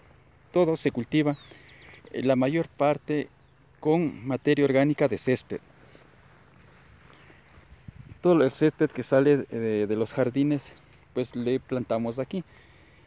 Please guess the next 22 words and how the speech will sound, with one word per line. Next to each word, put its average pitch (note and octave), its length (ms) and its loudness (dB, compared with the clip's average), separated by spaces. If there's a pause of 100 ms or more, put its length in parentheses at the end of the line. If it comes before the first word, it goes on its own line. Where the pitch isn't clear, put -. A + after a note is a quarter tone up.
incorporando, D3+ 880 2 (880)
eh, C3 260 -2
tenemos C#3 340 2
de C3+ 80 -2
todo F#3+ 280 2
tamaño D3 420 2
las - 420 -8 (1700)
hortalizas, B2 500 -4
en C3+ 300 0
este C#3+ 180 -2
caso, C#3 280 0 (280)
por A2+ 120 -4
ejemplo, A#2+ 260 0
coles, C#3+ 540 0 (280)
zucchinis. D3 720 -4 (1300)
Como C3+ 180 2
vemos C3+ 360 2
aquí, C3+ 240 -2
ya A#2+ 200 4
hemos B2+ 300 0
cosechado A#2+ 640 0
un B2 240 -4